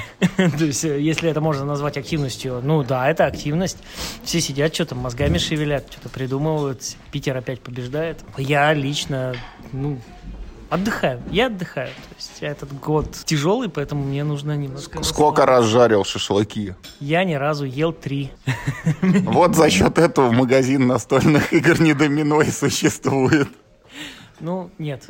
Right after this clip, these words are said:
Speaker 1: не за счет этого, но да. Ну, я сюда приезжаю отдыхать, это все из-, все знают, что это уже, я не знаю, такой локальный мем, что Юшин не играет.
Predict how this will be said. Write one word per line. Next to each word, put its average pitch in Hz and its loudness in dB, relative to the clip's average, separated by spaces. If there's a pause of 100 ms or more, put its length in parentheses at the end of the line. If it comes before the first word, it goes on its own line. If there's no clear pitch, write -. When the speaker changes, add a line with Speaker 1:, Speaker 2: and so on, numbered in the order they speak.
(120)
Speaker 1:
не 151 -6
за 147 -4
счет 190 -4
этого, 196 -4 (100)
но 151 -4
да. 123 -8
Ну, 208 -4
я 254 -2
сюда 269 -4
приезжаю 262 -4
отдыхать, 226 -6
это - -10
все - -6
из-, 131 -2
все 160 -2
знают, 139 0
что - -10 (380)
это 143 -2
уже, 143 0
я 147 2
не 151 0
знаю, 147 2
такой 131 -6
локальный 135 -2
мем, 147 0
что 127 -8
Юшин 135 -6
не 135 -2
играет. 139 -6